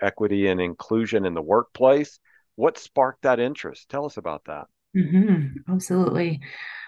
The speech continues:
Speaker 2: Um, so I am a white woman who has a lot of privilege.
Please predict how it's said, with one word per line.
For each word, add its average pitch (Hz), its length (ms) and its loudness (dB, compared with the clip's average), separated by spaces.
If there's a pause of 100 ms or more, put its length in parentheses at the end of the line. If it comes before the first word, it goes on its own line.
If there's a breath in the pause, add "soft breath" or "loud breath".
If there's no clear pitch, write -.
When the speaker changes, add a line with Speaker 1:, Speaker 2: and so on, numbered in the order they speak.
(100)
Speaker 2:
Um, 233 340 4
so - 220 6
I 302 680 6
am 214 180 4
a 202 80 6
white 190 240 6
woman 185 260 6
who 170 140 -2
has 160 460 0
a 160 80 -4
lot 156 180 0
of 151 140 -8
privilege. 165 560 -6